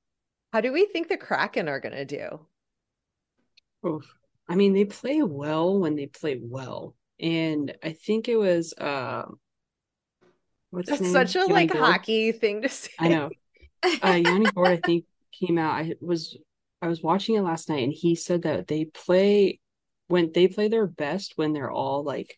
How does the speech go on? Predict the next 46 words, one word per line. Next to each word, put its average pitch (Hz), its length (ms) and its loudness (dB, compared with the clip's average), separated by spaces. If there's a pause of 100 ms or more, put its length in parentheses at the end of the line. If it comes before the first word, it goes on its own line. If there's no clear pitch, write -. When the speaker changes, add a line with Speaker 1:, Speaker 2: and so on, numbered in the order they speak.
Speaker 2:
connected, 127 480 -8
which 139 280 -10
obviously 135 680 -10
that's, - 400 -14
like, - 220 -16 (500)
an 143 180 -12
obvious 139 380 -10
statement. 143 460 -6 (600)
But 156 120 -2
he 165 100 2
says 165 240 -2
once 160 240 0
they 208 100 0
can 196 120 0
get 175 260 -6
back 123 260 -10
to, 131 480 -6 (720)
like, 135 240 -4
that, 123 220 -4 (240)
that 139 220 -4
mindset 139 540 -4
that - 180 -8
they, 120 200 -4 (360)
they 156 100 4
get 175 140 2
into, 170 160 -4
like, 143 100 -2
a 123 60 -6
certain 143 380 -2
mindset, 131 600 -6
and 147 80 -4
they 139 120 -6
all 143 260 -2
have 151 180 -8
to 147 80 -8
be 131 100 -4
at 123 120 -6
that 120 160 -8
certain 127 280 -6
mindset 110 400 -8
in - 140 -8
order 110 160 -8
for - 160 -12
it - 80 -12
to - 80 -12
go, - 300 -12